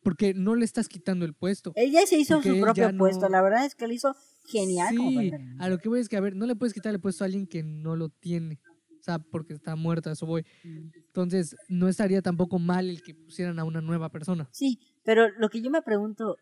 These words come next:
Speaker 2: cuando piensan eso es, ¿cómo le harían para justificar esa historia, ¿no? "Ah, se veía así, pues Thanos le deformó la cara, ¿o qué?".
Speaker 1: No, pues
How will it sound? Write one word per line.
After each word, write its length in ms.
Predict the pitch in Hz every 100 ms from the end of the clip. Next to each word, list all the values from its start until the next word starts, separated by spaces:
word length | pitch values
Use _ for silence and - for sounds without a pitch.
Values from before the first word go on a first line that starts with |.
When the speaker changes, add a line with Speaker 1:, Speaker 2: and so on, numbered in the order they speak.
| _
Speaker 2:
cuando 300 | - 175 180
piensan 380 | 202 202 202 202
eso 160 | 190 202
es, 180 | 185 _ _ _ _ _ _ -
¿cómo 320 | 220 240 262
le 80 | 269
harían 600 | 262 247 233 226 226 240 _ _ _ _
para 200 | - 180
justificar 880 | 175 196 185 - 202 - 208 208 208
esa 160 | 214 226
historia, 420 | 202 - 247 214
¿no? 180 | 196 247 - _ _ _ _ _
"Ah, 400 | 208 226 233 214 - _ - - - _ _
se 200 | - 208
veía 360 | 196 214 254 277
así, 840 | 262 - 220 240 262 247 202 170 _
pues 240 | 170 180 -
Thanos 400 | 185 185 226 226
le 120 | 214
deformó 440 | 180 175 175 180 196
la 220 | 196 175
cara, 360 | 170 175 247 220
¿o 60 |
qué?". 240 | 180 190 240
Speaker 1:
No, 520 | 285 359 233 170 170 160
pues 220 | 180 175